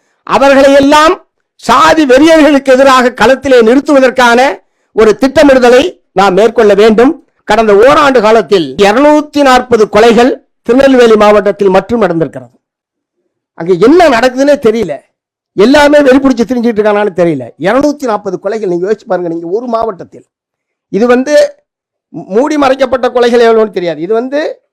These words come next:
காவல்துறை வழக்கு பதிவு செய்திருக்கிற கொலைகள் எண்ணிக்கை தான் இருநூத்தி நாற்பது. நீங்க வேற எங்கேயாவது இதே மாதிரி யோசிச்சு பாருங்க, யாராவது ஒரு நிம்மதியா போயிட்டு திரும்பி வந்துருவான்றதுக்கான உத்தரவாதம் ஏதாவது இருக்க முடியுமா?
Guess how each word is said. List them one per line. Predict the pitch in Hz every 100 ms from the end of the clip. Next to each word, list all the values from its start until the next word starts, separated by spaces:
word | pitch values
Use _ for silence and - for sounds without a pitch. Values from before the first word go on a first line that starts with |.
| _ _ 196
காவல்துறை | 233 269 269 247 269 330 427
வழக்கு | 196 247 269 247
பதிவு | 233 262 269
செய்திருக்கிற | 269 240 254 254 269 320 - _ _ _ _ _ -
கொலைகள் | 226 285 269 254
எண்ணிக்கை | 240 262 262 262
தான் | 277 294
இருநூத்தி | 233 262 -
நாற்பது. | 214 180 - 127 - _ _ _ _ _ _ _ -
நீங்க | 180 180
வேற | 185 214
எங்கேயாவது | 202 254 311 277
இதே | 226
மாதிரி | 262 247
யோசிச்சு | 233 254 208
பாருங்க, | 208 185 180 _ _ _ _ _ _
யாராவது | 180 220 277 277 311 311
ஒரு | 285 220
நிம்மதியா | 240 294 285 302
போயிட்டு | 302 254 277 262
திரும்பி | 269 285
வந்துருவான்றதுக்கான | 254 247 269 269 262 240 226 226 226
உத்தரவாதம் | 202 277 262 233 220
ஏதாவது | 220 220 214
இருக்க | 208
முடியுமா? | 202 185 175